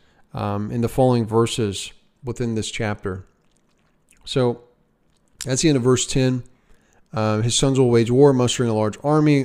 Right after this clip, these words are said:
which will advance like an overflowing river, and carrying the battle all the way to the enemy's fortress." Again, um, those are the people by which this prophecy was fulfilled.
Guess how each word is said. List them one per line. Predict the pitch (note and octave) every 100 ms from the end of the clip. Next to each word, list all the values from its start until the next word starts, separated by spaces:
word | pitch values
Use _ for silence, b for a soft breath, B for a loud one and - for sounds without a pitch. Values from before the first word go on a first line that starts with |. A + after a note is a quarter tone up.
| -
which | A#2+ -
will | A#2+
advance | G#2+ A#2 B2 A#2+ A#2+
like | A2+
an | A#2
overflowing | A2+ A2 - A2 G#2+
river, | A#2+ A#2+ A#2+ G#2+ - b b b b -
and | A#2
carrying | - C#3 C#3
the | A#2+
battle | A#2 A#2 A#2
all | A#2
the | A#2+
way | A#2+ A#2 A2+
to | A2 - A#2 A2+
the | A2 G#2+
enemy's | A2 A#2 A2+ G#2
fortress." | - A#2+ A2+ - F#2 - - - _ _ -
Again, | G#2+ A2+ A2 G2+ b b b -
um, | G2+ G2+
those | G#2+ B2+ B2+
are |
the | B2
people | A2 D3 C3+ B2+ A2+
by | A2+ A2+
which | A2 A#2 -
this | - A2+ -
prophecy | - A2+ A2 - A#2+
was | G#2+ G2+
fulfilled. | A2 - C3+ B2+ A#2+